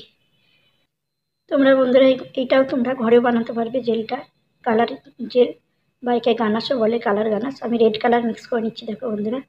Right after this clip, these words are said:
চার পাঁচটা ড্রপ দিয়ে দিচ্ছি। রেড কালার যেহেতু স্ট্রবেরি, মানে স্ট্রবেরি কালারের রেড, এখানে রেড কালারটা দিচ্ছি ওপরে, গানাশটা রেড কালার, গানাশটা দিয়ে কভারটা, ওপরটা কভার করে দেবো, কোট করে দেবো। একদম মিররের মতো যেমন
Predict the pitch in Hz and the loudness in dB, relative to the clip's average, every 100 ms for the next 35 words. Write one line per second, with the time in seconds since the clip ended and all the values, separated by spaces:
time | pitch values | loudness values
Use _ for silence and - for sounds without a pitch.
0 | _ _ _ _ _ _ _ _ - 226 | _ _ _ _ _ _ _ _ -6 -4
1 | 262 247 247 220 214 214 233 220 - - | -4 -4 -2 0 0 0 -4 -4 -8 -8
2 | 294 220 214 - 226 226 220 233 - 262 | -2 0 0 0 0 2 0 0 0 2
3 | 214 220 254 - _ _ _ _ _ - | 4 4 2 -4 _ _ _ _ _ -8
4 | 220 220 - 214 208 220 226 220 220 214 | -6 -4 0 2 2 0 0 2 2 0
5 | 226 - - 226 214 214 214 226 220 233 | -2 -4 -12 -6 -2 -2 0 -2 -2 -4
6 | 220 - 254 202 226 277 - _ _ _ | -6 -4 -2 -2 -4 -10 -18 _ _ _
7 | _ - 220 226 214 254 226 226 - 233 | _ -8 -4 -4 -2 -2 -2 -4 -6 -4
8 | 233 220 208 208 247 214 277 - - _ | -4 -4 -6 -6 -6 -4 -6 -8 -16 _
9 | _ - 208 214 - 277 233 233 233 214 | _ -4 -2 -2 -4 -4 -2 -4 0 0
10 | 208 208 202 208 277 - - 226 233 202 | 0 -2 -2 -2 -6 -10 -10 -8 -4 -2
11 | 202 240 262 _ _ _ _ _ _ 240 | -4 -6 -12 _ _ _ _ _ _ -2
12 | 240 226 220 226 226 226 226 220 233 | 2 4 4 2 0 -2 -2 -2 -2